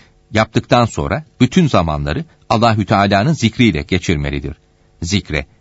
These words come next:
yani kalbin Allahü Teala'yı hatırlamasına, anmasına mani olan her şeyi kendine düşman bilmelidir. İslamiyete ne kadar çok yapışılırsa onu anmanın lezzeti artar. İslamiyete uymakta gevşeklik, tembellik arttıkça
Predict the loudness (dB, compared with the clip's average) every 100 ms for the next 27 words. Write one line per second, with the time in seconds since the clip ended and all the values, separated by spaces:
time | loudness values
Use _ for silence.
0 | -4 0 0 -2 -4 -2 0 0 -2 -4
1 | _ -2 0 0 -2 -2 0 2 2 0
2 | -2 -4 -2 0 0 -2 0 0 -2 -6
3 | _ 0 2 2 2 2 2 2 2 2
4 | 2 0 0 -2 -6 -4 -4 -2 -2 -6
5 | _ 0 2 4 4 4 2 2 2 2
6 | 0 -4 -6 -6 -8 -10 _ _ _ _
7 | _ -4 2 2 2 0 0 0 2 2
8 | 2 0 -2 -4 -2 -2 -2 -4 -6 -6
9 | -2 -4 -4 _ 2 4 4 2 0 0
10 | 0 -2 -2 -2 -2 -2 -4 -4 -2 -2
11 | -2 -4 -8 -8 _ _ _ _ _ -8
12 | 0 2 2 0 -2 -2 -4 -4 -4 -4
13 | -2 -2 -2 -4 -8 -2 -4 -4 -4 -2
14 | 0 -2 -4 -8 -6 -8 -8 -10 -2 -2